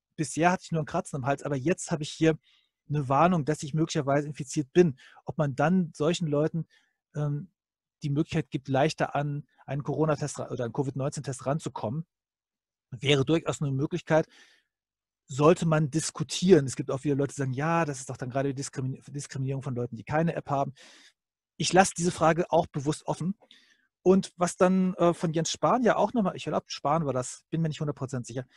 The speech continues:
was dann von dem noch mal angeregt worden war, „Na ja, wenn ich jetzt schon eine App habe und diese App, und ich melde dieser App, dass ich, ähm, dass ich infiziert bin,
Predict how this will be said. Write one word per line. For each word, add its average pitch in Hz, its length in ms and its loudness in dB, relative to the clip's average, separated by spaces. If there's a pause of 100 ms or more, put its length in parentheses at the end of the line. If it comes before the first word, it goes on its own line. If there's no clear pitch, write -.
(140)
was - 180 -4
dann 156 160 0
von 147 160 -4
dem 185 140 2
noch 220 140 2
mal - 80 0
angeregt 196 500 -6
worden 180 200 -2
war, 175 180 0 (440)
„Na 143 140 -4
ja, 196 280 6
wenn 156 320 0
ich 233 140 -10
jetzt 254 160 -6
schon 233 260 -4
eine 190 300 -6
App - 140 -10
habe 135 720 2 (320)
und 160 200 -6
diese 165 280 -4
App, 202 140 -2 (520)
und 165 80 -8
ich 165 120 -6
melde 190 320 4
dieser 175 300 0
App, - 200 -6 (440)
dass - 360 -2
ich, - 360 -8
ähm, 160 420 -2 (1300)
dass 147 160 -2
ich - 120 -12
infiziert - 540 -4
bin, 170 300 6